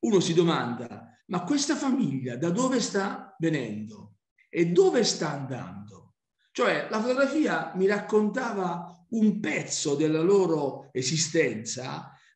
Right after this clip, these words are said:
ma che però era un nucleo, un segmento, insomma, era un'immagine, un fotogramma che poteva essere assolutamente ampliato. Capire da dove venissero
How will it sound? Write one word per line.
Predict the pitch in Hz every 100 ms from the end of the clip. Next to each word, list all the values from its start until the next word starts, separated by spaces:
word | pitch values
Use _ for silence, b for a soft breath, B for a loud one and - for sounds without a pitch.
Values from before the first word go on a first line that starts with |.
| -
ma | 208
che | 277
però | 277 320 294 214
era | 277 214 165
un | 180 208
nucleo, | 233 196 160 147 147
un | 165 170
segmento, | 185 180 208 175 135 131
insomma, | 139 156 165 143 156
era | 175
un'immagine, | 175 180 190 208 160 135 139 143
un |
fotogramma | 143 180 180 185 151 120 123 135 156 b b b
che | 196
poteva | 269 330 294 233 302
essere | 254 - 214 208
assolutamente | 185 - 214 208 220 240 330 156 131 120 - _ _
ampliato. | 143 151 151 151 139 - - 95 - _ _ _
Capire | 185 185 302 247 202
da | 185
dove | 208 196
venissero | 185 185 175 - - 110 107 104 -